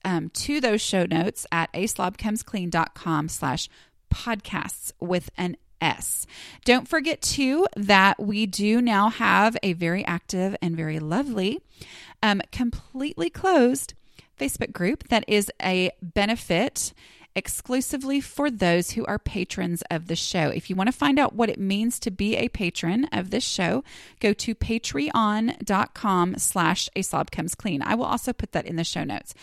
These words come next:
but that's P A T R E O N dot com slash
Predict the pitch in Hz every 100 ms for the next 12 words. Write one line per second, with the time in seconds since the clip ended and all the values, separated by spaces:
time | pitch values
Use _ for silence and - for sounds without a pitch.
0 | - - 202 185 160 - - 269 - 277
1 | - 262 - 190 190 220 254 - 277 -
2 | 202 180 180 190 _ _ 170 185 175 -
3 | - 220 196 190 - - - 190 170 180
4 | -